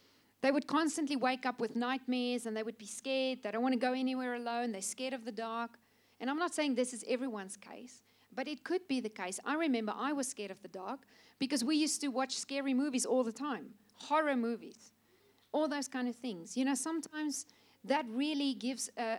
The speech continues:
an entrance for a spirit of fear into the lives of children,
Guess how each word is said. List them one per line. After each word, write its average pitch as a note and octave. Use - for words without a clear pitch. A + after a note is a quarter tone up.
an A#3+
entrance C#4+
for A#3+
a A#3
spirit D4+
of C4
fear D4
into A3+
the G#3
lives A3
of G#3+
children, C4